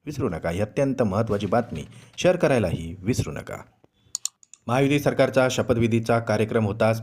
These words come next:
पहिलीच मंत्रिमंडळाची बैठक होणार असून आता या मंत्रिमंडळ बैठकीत मोठी घोषणा होण्याची शक्यता वर्तविण्यात येत आहे.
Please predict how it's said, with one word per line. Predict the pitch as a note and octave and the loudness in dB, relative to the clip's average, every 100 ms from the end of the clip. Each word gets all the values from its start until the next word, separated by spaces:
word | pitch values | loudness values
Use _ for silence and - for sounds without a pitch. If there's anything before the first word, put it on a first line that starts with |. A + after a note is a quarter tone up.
| - | -2
पहिलीच | G#2+ A2+ C#3 D3 | 0 2 2 2
मंत्रिमंडळाची | G#2 A#2 B2 A2+ A2 A2 A2 G#2+ | 0 0 2 2 4 2 0 -2
बैठक | F#2 F#2 G#2+ - | -2 0 0 0
होणार | G2+ G2 | 0 0
असून | G2+ G#2 | 0 0
आता | F#2+ G2+ G#2 G#2 | 0 2 0 0
या | F#2 F#2+ | 0 0
मंत्रिमंडळ | G2 F#2+ G#2 G2+ G#2 | 0 -2 -2 0 0
बैठकीत | F#2+ G2 G2+ - A2 | 0 0 -2 -2 -4
मोठी | F#2+ F#2+ G2+ | -4 -4 -4
घोषणा | F2 F#2 G2+ | -2 -2 -2
होण्याची | F#2 F#2 F#2+ G2+ | -2 -2 -2 -4
शक्यता | - G2 F#2 E2+ F#2 | -4 -4 -4 -2 0
वर्तविण्यात | F2 F2 - F2 F2 E2 | 0 -2 -4 -4 -6 -6
येत | D#2+ | -8
आहे. | D#2 D#2 | -8 -10